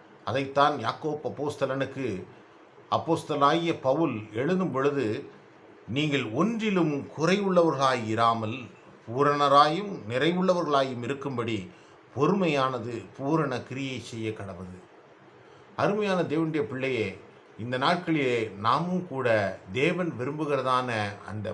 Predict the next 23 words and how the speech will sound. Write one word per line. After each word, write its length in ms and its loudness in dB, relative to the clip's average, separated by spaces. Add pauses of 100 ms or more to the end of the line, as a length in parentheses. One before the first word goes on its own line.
(120)
பொறுமையை 640 -2 (120)
நாம் 240 -6
பற்றி 280 -8
கொள்ள 260 -10
வேண்டும். 380 -6 (1040)
யாக்கோப்பு 880 0
எ-, 240 -6
எபிரேய 440 0
நிருபத்திலே 800 0 (400)
பன்னிரெண்டாம் 600 2
அதிகாரம் 460 2
முதலாம் 420 0
வசனத்திலே 520 -4
சொல்லப்பட்டிருக்கிறது 760 -6
போல, 220 0
"ஆகையால் 480 2
மேகம் 300 -2
போன்ற 240 -4
இத்தனை 300 -4
திரளான 400 2
சாட்சிகள் 420 -4
நம்மை 280 -4
சூழ்ந்திருக்க, 600 2